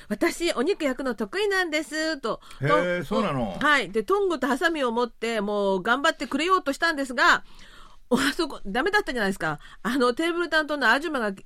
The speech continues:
Speaker 1: あの、来て、「自分たちが焼くので手を出すな」と言われて。
Speaker 2: そうそう、あのー、スタッフのね、
Speaker 1: うん。
Speaker 2: 方が、
Speaker 1: そうなんです。
Speaker 2: ちゃんと焼いて、切って、
Speaker 1: はい。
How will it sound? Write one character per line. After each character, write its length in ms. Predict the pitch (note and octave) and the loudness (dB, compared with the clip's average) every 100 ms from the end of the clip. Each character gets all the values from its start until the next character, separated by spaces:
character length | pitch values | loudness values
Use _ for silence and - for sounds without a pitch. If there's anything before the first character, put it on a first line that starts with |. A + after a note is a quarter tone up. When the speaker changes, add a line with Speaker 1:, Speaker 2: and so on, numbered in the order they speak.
| F#3+ | -10
Speaker 1:
あ 100 | F#3 | -4
の、 160 | F#3+ F#3 | -2 -2
来 80 | F#3+ | -6
て、 400 | - A#3 G3 C#3+ - - - | -8 -4 -4 -6 -12 -20 -4
「自 80 | A#3 | -2
分 140 | E4 | 0
た 100 | D4 | -2
ち 80 | G#3+ | 0
が 80 | F#3+ | -2
焼 140 | F#3 | -2
く 60 | A#3 | -2
の 100 | G#3 | -2
で 100 | F3 | -2
手 120 | D#4 | 0
を 80 | A#3 | 2
出 120 | F#3+ | 0
す 80 | - | 0
な」 180 | D#4 F3+ | 0 0
と 100 | - | -2
言 60 | D3+ | -6
わ 80 | |
れ 100 | C#3+ | -6
て。 260 | D3 C#3+ C3 | -6 -6 -4
Speaker 2:
そ 100 | D3 | -2
う 40 | |
そ 120 | C3 A#2+ | -2 -4
う、 80 | |
あ 80 | G#2 | -6
の 600 | B2+ B2+ A#2+ A#2 A2 G#2+ | -6 -4 -6 -6 -8 -10
ー、 120 | F#2+ - | -14 -14
ス 80 | |
タ 120 | - C#3+ | -8 -8
ッ 20 | |
フ 140 | - | -8
の 40 | F2+ | -6
ね、 220 | F#3 D3+ | -6 -4
Speaker 1:
う 200 | A#3 A#3 | -6 -6
ん。 80 | C#3 | -6
Speaker 2:
方 220 | F#2+ G2+ | -10 -10
が、 300 | F#2+ B2+ G2+ - | -4 -4 -4 -4
Speaker 1:
そ 140 | B3 | -2
う 60 | A#3 | 0
な 120 | D#3 | -2
ん 40 | C3 | -6
で 80 | |
す。 20 | G#2+ | -6
Speaker 2:
ち 40 | |
ゃ 40 | G#2+ | -6
ん 120 | A2+ | -6
と 100 | A2+ | -6
焼 220 | G#2 G#2+ | -6 -6
い 40 | |
て、 300 | G#2 - G#2 | -8 -8 -10
切 140 | - D3+ | -8 -12
っ 60 | |
て、 360 | C#3 - B2+ G2 | -14 -6 -4 -4
Speaker 1:
は 300 | E2 A3 G3 | -2 0 0
い。 100 | B2 | -2